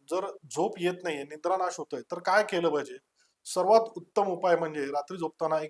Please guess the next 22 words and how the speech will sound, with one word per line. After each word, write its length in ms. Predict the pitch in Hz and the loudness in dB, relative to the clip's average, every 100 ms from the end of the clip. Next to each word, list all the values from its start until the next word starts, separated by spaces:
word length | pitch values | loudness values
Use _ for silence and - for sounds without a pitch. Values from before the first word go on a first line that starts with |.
| - | -6
कपभर 320 | 170 160 175 180 - _ - | -4 0 -2 -2 -12 _ -4
किंवा 180 | 160 | -2
एक 60 | 160 | 0
ग्लासभर 420 | 170 175 175 185 | 2 4 2 -2
तुम्ही 260 | 180 170 175 | -4 -8 -6
गरम 280 | 170 170 185 | 0 0 -2
दूध 180 | 156 - | -6 -6
किंवा 160 | 165 170 | -4 -2
गार 220 | 147 151 | 0 -2
दूध 160 | 151 160 - | -4 -8 -12
प्या. 80 | 104 _ - - - - - | -16 _ -20 -16 -18 -16 -8
ठीक 100 | 151 | -4
आहे? 100 | 143 - _ _ _ _ _ 135 | -4 -8 _ _ _ _ _ -8
निद्रानाशासाठी 1000 | 156 190 233 240 214 208 180 185 139 - | 0 4 6 6 6 6 4 -2 -12 -16
specifically 800 | - - 226 220 220 214 185 160 | -18 0 0 2 0 -2 -2 -4
म्हशीचं 320 | 147 143 190 202 | -4 -8 -6 -6
दूध 140 | 190 175 | -8 -12
हे 60 | 180 | -12
खूप 180 | 196 - | -12 -6
चांगलं 220 | 165 160 | -4 -2
उपयोगी 240 | 147 151 147 | -4 -6 -8
पडतं. 280 | 139 - | -8 -10